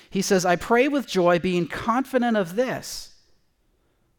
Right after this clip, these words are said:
that God, who began a good work in you, will carry it on to completion until the day of Christ Jesus." And then he carries on in verse seven.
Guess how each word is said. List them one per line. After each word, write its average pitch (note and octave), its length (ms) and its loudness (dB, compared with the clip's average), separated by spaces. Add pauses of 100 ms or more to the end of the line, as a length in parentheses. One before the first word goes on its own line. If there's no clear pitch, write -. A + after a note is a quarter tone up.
(480)
that D#3 120 -6
God, F3 360 2
who D#3+ 80 -4
began D#3+ 260 0
a D#3 60 0
good D#3 200 -2
work F3+ 260 -2
in C#3 80 -4
you, B2+ 120 -6
will B2+ 80 -10
carry D#3 360 -4
it E3 40 -4
on D3+ 160 -2
to C3+ 80 -6
completion C3 720 -10 (680)
until B2+ 220 -12
the B2 80 -12
day B2 100 -10
of A#2+ 120 -12
Christ - 300 -16
Jesus." - 500 -16 (1300)
And F3+ 120 -4
then F3 80 0
he F3 40 0
carries F#3 300 2
on F#3+ 100 4
in F#3+ 60 0
verse F#3 180 -2
seven. A3 400 0